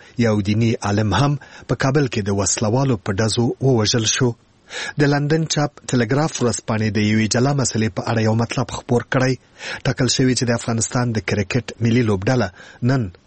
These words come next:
دوشنبه د انګلستان له لوبډلې سره د لوبې ډګر ته وځي. دا لوبه د کرکټ د نړیوال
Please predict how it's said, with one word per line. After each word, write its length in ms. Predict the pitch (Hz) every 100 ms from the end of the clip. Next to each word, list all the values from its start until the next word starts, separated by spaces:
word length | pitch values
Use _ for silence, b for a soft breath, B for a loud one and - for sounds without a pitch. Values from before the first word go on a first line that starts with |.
| -
دوشنبه 420 | 139 - 110 104 101 B B B
د 20 | 123
انګلستان 460 | 120 123 117 - 151 139
له 60 | 113
لوبډلې 380 | 104 95 113 110 -
سره 160 | 107 104
د 100 | 101 104
لوبې 220 | 98 107
ډګر 220 | 117 120 101
ته 60 | 123 117
وځي. 280 | 120 120 120 _ B B B
دا 60 | 139 147
لوبه 200 | 139 139 B B 127
د 20 | -
کرکټ 320 | 123 - 143 131 117
د 20 | 107
نړیوال 400 | 104 107 113 139